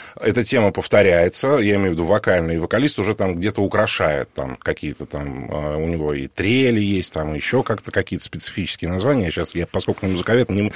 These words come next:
не, не могу точно перечислить. Правда, в отличие от джаза, они не меняют ни ритма, ни основной мелодии, но вот это украшение, как бы, да, это можно назвать импровизацией в то время.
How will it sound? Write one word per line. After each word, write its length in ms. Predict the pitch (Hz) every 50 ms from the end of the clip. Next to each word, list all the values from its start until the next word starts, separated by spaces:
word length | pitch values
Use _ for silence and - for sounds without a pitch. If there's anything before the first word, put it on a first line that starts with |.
| - - - -
не, 120 | - 107 123
не 240 | 131 117 123 127 139
могу 260 | 156 175 170 113 92
точно 280 | - 90 80 - 90 80
перечислить. 600 | - 92 90 92 - - 80 - - 71 62 - - - - - - -
Правда, 260 | - 156 170 143 147
в 20 | 147
отличие 340 | 143 147 147 120 - 135 135
от 60 | 123
джаза, 220 | 120 123 107 110
они 180 | 110 113 113 117
не 280 | 117 117 113 117 123
меняют 440 | 127 131 131 120 101 90 87 82 -
ни 100 | 101 104
ритма, 320 | 101 107 98 - 90 90 87
ни 120 | 85 92
основной 420 | 90 80 - - 101 101 101 107
мелодии, 400 | 110 120 135 165 196 202 147 120
но 120 | 98 101 110
вот 120 | 117 113
это 160 | 139 123 -
украшение, 640 | 120 107 - 123 143 127 - - 196 202 185 139 113
как 180 | - 101 92 82
бы, 80 | 87
да, 260 | 87 87 127 151 156 131
это 140 | 101 -
можно 320 | 107 120 139 143 95 90 90
назвать 400 | 87 85 82 92 90 80 - 82
импровизацией 720 | 78 - 82 87 95 92 85 98 82 73 - - 73 71
в 80 | -
то 120 | - - 80
время. 400 | 78 82 85 80 73 - -